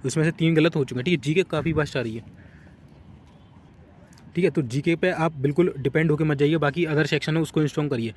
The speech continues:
जीके बहुत, अ, मतलब unexpected। एक और बता दूं, जनगणना से आप पढ़ के जा सकते हैं, ठीक है। जनगणना वाला मेरा गलत हो गया, हालांकि मैंने जो पहले दिमाग में आया था, मेरे पहली बार में click किया वो सही था, but बाद में दो तीन second रुका तो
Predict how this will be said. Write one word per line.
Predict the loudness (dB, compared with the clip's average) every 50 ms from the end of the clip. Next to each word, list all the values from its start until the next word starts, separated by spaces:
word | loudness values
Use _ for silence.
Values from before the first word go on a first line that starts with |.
| -14 -20 -20 -18 -8
जीके | -4 -4 0 0 0
बहुत, | 0 0 -2 0 0 -2 -4
अ, | -6 -6 -4 -4 -4 -4 -6 _ -4
मतलब | -4 -2 -2
unexpected। | 0 0 -2 -2 0 -2 -2 0 2 0
एक | 0 0 -2
और | -4 -2 -2 0 0
बता | 0 0 2
दूं, | 0 0
जनगणना | 0 0 2 2 2 2 2 0
से | 0 -2
आप | -2
पढ़ | -2 -4 -2
के | -2
जा | -2 -2
सकते | -2 -6 -8 -10 -10
हैं, | -10 -10 -16 -20 -20 -8 -2
ठीक | -2
है। | -2
जनगणना | 0 0 0 0 0 2 2 2
वाला | 2 0 0
मेरा | 0 0 0
गलत | 2 0 0 0 0
हो | -2
गया, | -2 -2
हालांकि | -2 -4 -4 -2 -4 -4 -6 -8 -12 -18 -20 -16 -6 -2
मैंने | 0 2 4 2
जो | 2
पहले | 2 2 2 2 2 2
दिमाग | 2 2 2 2 2 2
में | 2 2
आया | 2 2
था, | 2 2
मेरे | 4 4 2
पहली | 2 2 2 2 4 4 4
बार | 4 2 2
में | 0
click | -2 -4 -4 -2
किया | 0 0 0
वो | 0
सही | 0 -2 -2
था, | 0 -2 -4 -4 -8 -18 -14 -6
but | -6 -6
बाद | -2 0 0 2 2 2
में | 2 0 2 2
दो | 0 0
तीन | 0 0 -2
second | 0 0 0 0 0
रुका | 0 0 0
तो | 0 -2